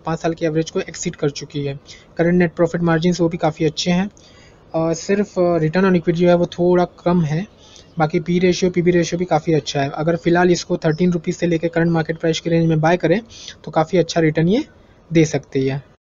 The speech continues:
तो दोस्तों, ये रहे वो undervalued stock जिसमें मैं invest करने वाला हूँ। Video के अंत तक बने रहने के लिए बहुत बहुत शुक्रिया दोस्तों। अ, please इस video को like करिएगा ताकि मेरा जो टारगेट one thousand likes का, मैं उसे achieve कर सकूं और आप ही के लाइक से YouTube जो है इस, अ, वीडियो को रिकमेंड करेगा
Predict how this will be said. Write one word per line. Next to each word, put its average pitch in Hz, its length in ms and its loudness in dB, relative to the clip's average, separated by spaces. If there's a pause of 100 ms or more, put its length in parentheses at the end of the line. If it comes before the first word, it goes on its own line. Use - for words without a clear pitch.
(120)
तो 170 80 2
दोस्तों, 175 260 4
ये 185 140 6
रहे 180 100 6
वो 175 160 4
undervalued 165 460 4
stock 170 220 0
जिसमें 160 280 2
मैं 165 100 4
invest 156 260 2
करने 175 180 6
वाला 170 240 4
हूँ। 180 220 6 (240)
Video 165 180 4
के 170 80 2
अंत 165 140 4
तक 170 60 2
बने 160 260 4
रहने 165 200 4
के 165 60 0
लिए 156 60 2
बहुत 151 160 2
बहुत 160 120 4
शुक्रिया 165 300 0
दोस्तों। 170 340 0 (580)
अ, 160 140 2
please 185 260 2
इस 170 120 0
video 175 220 4
को 170 80 4
like 165 180 4
करिएगा 170 280 4
ताकि 160 260 0
मेरा 165 240 4
जो 170 100 0
टारगेट 165 300 2
one 160 180 2
thousand 160 300 2
likes 156 220 0
का, 180 220 -2 (380)
मैं 160 60 4
उसे 160 560 2
achieve 170 260 0
कर 170 140 2
सकूं 175 380 0 (160)
और 165 100 2
आप 160 160 0
ही 185 80 4
के 185 80 2
लाइक 170 240 4
से 180 360 0 (140)
YouTube 165 340 2
जो 165 140 2
है 170 140 2
इस, - 240 -2
अ, 160 40 2
वीडियो 160 400 4
को 175 100 2
रिकमेंड 165 380 4
करेगा 165 380 4